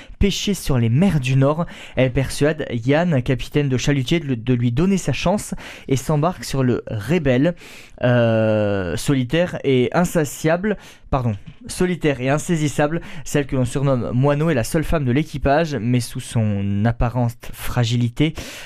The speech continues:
euh, Lily est déterminée à aller jusqu'au bout de sa quête et défendre sa liberté. Euh, messieurs, ce film, déjà, c'est un pari, euh, est-ce que déjà c'est un pari réussi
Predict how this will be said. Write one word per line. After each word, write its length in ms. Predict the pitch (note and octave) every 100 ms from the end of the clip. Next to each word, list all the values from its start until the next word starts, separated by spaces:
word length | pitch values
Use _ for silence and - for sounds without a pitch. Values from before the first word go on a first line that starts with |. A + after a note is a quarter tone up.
| - -
euh, 420 | A#2+ A#2 A2 E2+
Lily 320 | A#2 A#2 C3+
est 40 | C3+
déterminée 540 | B2+ C3+ A#2+ C3 D3+
à 40 | C3+
aller 140 | B2+
jusqu'au 380 | C#3+ G#3 - F3
bout 100 | F3+
de 60 | -
sa 140 | C3+
quête 220 | D#3 F#3+ -
et 80 | B2+
défendre 420 | B2 G3 G#3 -
sa 220 | A#2 - A#2
liberté. 600 | G3+ F3+ C#3 - A#2 G#2 - - - - -
Euh, 120 | B2+
messieurs, 260 | C3+ D3 A#3+
ce 160 | -
film, 280 | D#3 F#3+ A3+
déjà, 220 | D#3 D3
c'est 260 | - D3 B2+
un 60 | B2
pari, 560 | C3+ C3+ C3+ G#3 B3 - -
euh, 320 | C3 B2 A2+
est-ce 160 | D#3 C4+
que 100 | A3
déjà 200 | F#3+ A3
c'est 180 | E3+
un 60 | D3
pari 260 | D#3 D#3+ E3+
réussi 600 | F#3 G3+ E3 - G#3+